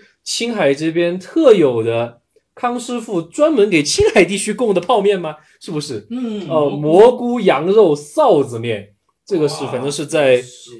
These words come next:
Speaker 1: 我，我所处的浙江地区，我是没有吃过这个面的。啊，刚刚在逛镇上的小便利店的时候，哦，偶然发现了这个事情，啊，很有意思。然后呢，我手中呢还有一罐，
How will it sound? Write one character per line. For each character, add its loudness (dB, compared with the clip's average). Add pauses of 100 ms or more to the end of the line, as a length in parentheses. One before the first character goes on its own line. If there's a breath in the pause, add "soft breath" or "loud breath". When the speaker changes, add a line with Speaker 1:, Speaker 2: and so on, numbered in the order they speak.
Speaker 1:
我， -4
我 2
所 -4
处 -10
的 -8 (160)
浙 -2
江 -4
地 -10
区， -12
我 -8
是 -16
没 -10
有 -8
吃 -10
过 -8
这 -10
个 -12
面 -12
的。 -20 (460)
啊， -14 (100)
刚 -18
刚 -12
在 -8
逛 -8 (160)
镇 -6
上 -12
的 -12
小 -12
便 -8
利 -10
店 -6
的 -10
时 -10
候， -12 (380 soft breath)
哦， -8
偶 -6
然 -2
发 -2
现 -6
了 -6
这 -10
个 -8
事 -14
情， -20 (220)
啊， -16
很 -10
有 -6
意 -6
思。 -10 (600 soft breath)
然 -8
后 -4
呢， -2
我 2
手 0
中 0
呢 4
还 2
有 4
一 2
罐， 0